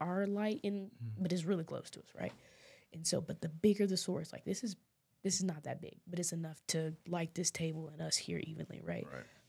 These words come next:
Speaker 1: But his is gonna be close to his face, um,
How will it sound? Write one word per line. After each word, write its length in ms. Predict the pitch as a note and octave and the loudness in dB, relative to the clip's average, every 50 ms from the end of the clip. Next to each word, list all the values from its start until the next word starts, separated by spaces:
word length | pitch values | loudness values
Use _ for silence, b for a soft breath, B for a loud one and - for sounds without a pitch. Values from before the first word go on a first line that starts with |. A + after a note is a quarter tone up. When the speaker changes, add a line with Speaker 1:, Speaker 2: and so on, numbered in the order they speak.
| - - - | -18 -6 0
Speaker 1:
But 140 | - F3+ E3+ | 0 2 2
his 340 | - - - A#3 B3+ B3 | 2 4 6 6 8 8
is 120 | A3+ G#3+ G3 | 6 2 2
gonna 240 | E3+ F3+ F3+ F3 D#3+ | 2 0 0 0 0
be 220 | - - D#3+ D#3 - | -2 -4 -8 -8 -8
close 560 | - - - - F3 F3 F3 F3+ F#3 F#3+ - | -10 -10 -6 -2 0 2 4 4 2 2 0
to 160 | - - - F3 | -4 -6 -6 -4
his 240 | E3+ G3 G#3+ - - | -2 0 0 0 -2
face, 560 | - - E3 D3 C#3+ D3+ G#3+ - - - - _ b b b b b b b b b b - | -4 -4 -4 -4 -2 -4 -4 -8 -10 -14 -16 _ b b b b b b b b b b 2
um, 360 | E3 E3 D#3+ D#3 D#3 D#3 | 2 4 4 2 0 -2